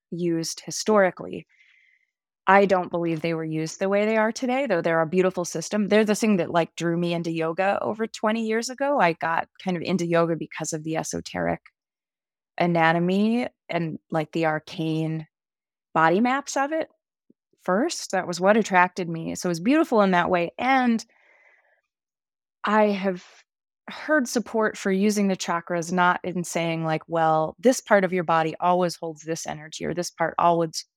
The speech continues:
holds this. What if I invited different energy to different places? What would that feel like?"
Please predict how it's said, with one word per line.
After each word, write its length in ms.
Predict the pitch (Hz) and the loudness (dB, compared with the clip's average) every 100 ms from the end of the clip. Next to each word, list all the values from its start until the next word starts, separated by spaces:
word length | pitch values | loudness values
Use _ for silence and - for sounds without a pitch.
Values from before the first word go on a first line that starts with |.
| _ | _
holds 240 | 170 165 | -10 -10
this. 520 | - 170 165 - - - _ _ _ _ _ _ _ _ _ _ _ _ _ | -4 -2 -2 -4 -10 -14 _ _ _ _ _ _ _ _ _ _ _ _ _
What 720 | - 180 185 185 190 196 196 | -12 -12 -8 0 4 6 6
if 120 | 196 | 4
I 160 | 170 170 | 4 2
invited 680 | 160 160 196 302 277 175 151 | 0 -4 2 4 4 2 0
different 360 | 170 - 165 | -4 -2 -2
energy 420 | 170 165 165 160 | -2 -2 -2 -4
to 100 | 156 | -4
different 380 | 151 160 - - | -4 -6 -6 -10
places? 520 | - 165 160 - 151 | -4 -4 -4 -8 -8
What 200 | 165 165 | -4 -2
would 180 | 170 160 | -2 -2
that 280 | 190 226 - | 2 2 2
feel 280 | - 170 160 | -4 -2 -2
like?" 240 | 156 156 | -2 -6